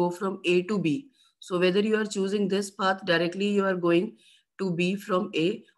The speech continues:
or you are choosing another path, means you are going first at C point and then you are going at B point. the enthalpy will remain same and the heat change will also remain same। क्या बोलता है वो कि अगर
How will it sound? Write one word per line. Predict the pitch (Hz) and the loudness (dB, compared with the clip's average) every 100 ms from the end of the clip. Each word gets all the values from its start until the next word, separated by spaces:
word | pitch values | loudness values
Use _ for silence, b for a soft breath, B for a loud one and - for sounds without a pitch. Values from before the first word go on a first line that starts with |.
| _ | _
or | 165 180 220 | 2 4 4
you | 226 214 | 4 0
are | 208 | -2
choosing | 208 185 185 208 | -4 -4 -2 -4
another | 170 160 156 170 | -2 -2 0 -2
path, | 165 143 143 | 0 -2 0
means | 170 180 180 | 2 2 2
you | 185 | 2
are | 170 | 2
going | 170 170 185 | 2 0 -2
first | - 165 160 - _ B B B | -2 -2 -2 -10 _ B B B
at | 165 170 | -4 -4
C | - 170 175 175 | -4 -4 -4 -2
point | 190 202 226 | -2 0 -2
and | - 175 | -2 0
then | 175 190 | 2 2
you | 214 | 2
are | 196 190 | 0 0
going | 170 165 165 | 2 2 0
at | 160 160 | -2 -4
B | 156 | -6
point. | 147 143 135 143 b b b - | -6 -6 -6 -8 b b b -12
the | - - | -8 -4
enthalpy | 196 196 185 190 190 233 | -6 -2 0 0 -2 0
will | 214 196 - - | 2 0 -4 -6
remain | 175 175 170 | -2 0 0
same | 180 - 160 180 - b b | -2 -6 -4 -4 -6 b b
and | 160 170 | -4 -2
the | 190 | 0
heat | 180 196 220 | -2 -2 -4
change | - 190 185 | -2 -2 0
will | 185 175 | 0 0
also | 160 160 185 | 0 -2 -2
remain | 165 147 143 - b b - | -2 0 -2 -6 b b -16
same। | - 160 127 - _ _ _ | -6 -6 -6 -12 _ _ _
क्या | 202 202 | -2 0
बोलता | 196 185 185 | 0 -4 -2
है | 170 160 | -4 -2
वो | 170 254 B B _ | -4 -6 B B _
कि | 196 | -6
अगर | 196 269 | -4 -6